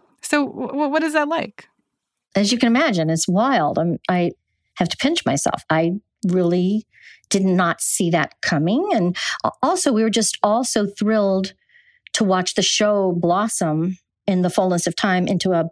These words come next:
Speaker 2: bona fide hit that it took me a while to realize that Jerry, who's definitely a supporting character, I mean, there are some wonderful actors in,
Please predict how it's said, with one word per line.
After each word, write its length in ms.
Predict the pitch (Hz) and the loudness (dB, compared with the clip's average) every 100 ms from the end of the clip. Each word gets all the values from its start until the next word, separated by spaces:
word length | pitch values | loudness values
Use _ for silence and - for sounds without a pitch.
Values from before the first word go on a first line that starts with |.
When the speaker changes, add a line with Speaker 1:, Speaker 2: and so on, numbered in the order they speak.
| - | -2
Speaker 2:
bona 220 | 170 175 | 0 0
fide 240 | 180 165 165 | 0 -2 -2
hit 420 | - 214 127 - - - - - - - | -2 0 0 -4 -18 -20 -20 -16 -18 -4
that 320 | 202 185 175 - - | 0 0 0 -4 -4
it 140 | 196 | -4
took 200 | - - | -4 -2
me 80 | 233 | 0
a 60 | 190 | 2
while 340 | 190 214 269 | 2 2 2
to 100 | 214 | 0
realize 440 | 190 180 175 160 | 0 0 0 -2
that 200 | - 156 | -4 -4
Jerry, 380 | - 202 208 170 | 0 0 2 0
who's 180 | 190 180 | 0 -2
definitely 560 | - 294 - 196 180 170 | -2 -2 0 0 0 0
a 60 | |
supporting 680 | - 175 - 214 190 156 147 | -2 -4 -2 0 2 0 -2
character, 540 | - 131 127 - - | -2 -2 -4 -4 -4
I 40 | - | -2
mean, 260 | 165 160 - | 0 -2 0
there 160 | 196 180 | 0 0
are 60 | |
some 260 | 180 180 175 | 0 0 2
wonderful 420 | 185 202 196 180 | 2 0 0 0
actors 380 | 180 175 170 156 | 0 -2 -2 -2
in, 200 | 147 | 0